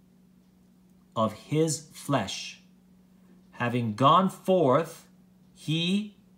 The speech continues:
going forth, so this is past tense here, he going forth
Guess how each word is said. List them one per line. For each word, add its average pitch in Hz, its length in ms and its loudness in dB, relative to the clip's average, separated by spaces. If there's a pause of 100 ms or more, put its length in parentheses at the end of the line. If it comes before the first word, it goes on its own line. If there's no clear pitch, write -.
(260)
going 156 380 0
forth, 139 600 0 (120)
so 117 280 -8
this 127 240 -4
is 127 40 -6
past - 380 -4
tense 117 240 -4
here, 120 400 -8
he 139 300 -4
going 135 340 -4
forth 135 640 -4